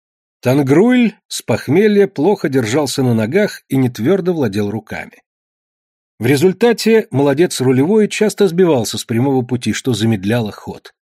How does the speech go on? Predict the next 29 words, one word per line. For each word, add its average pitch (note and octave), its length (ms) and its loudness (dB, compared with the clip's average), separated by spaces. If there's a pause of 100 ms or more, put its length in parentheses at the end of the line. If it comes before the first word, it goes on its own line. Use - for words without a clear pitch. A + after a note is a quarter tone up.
(220)
Ветер F#3 460 0
почти B2 400 -8
совсем G#2 460 -6
стих. - 480 -16 (680)
Пассажир-гернсеец, C3 1300 -2
державший B2 480 -4
в G#2 80 -4
руке A2+ 220 -2
подзорную G2+ 480 -4
трубу, G2+ 500 -6 (440)
время G3+ 280 2
от G3 100 -6
времени G#3 320 4
наводил F#3+ 400 2
ее F#3+ 80 6
на F3+ 100 2
клочок E3+ 440 -2
сероватого F3 520 -4
тумана, A#2 720 -4 (140)
медленно F#3+ 500 2
катимый D3+ 480 -2
ветром C3+ 400 0
на A2 120 -2
запад E3+ 480 -4
и - 120 -6
походивший D3+ 760 -4
на C#3+ 120 0
запыленную A#2+ 720 -2
вату. F#2 420 -10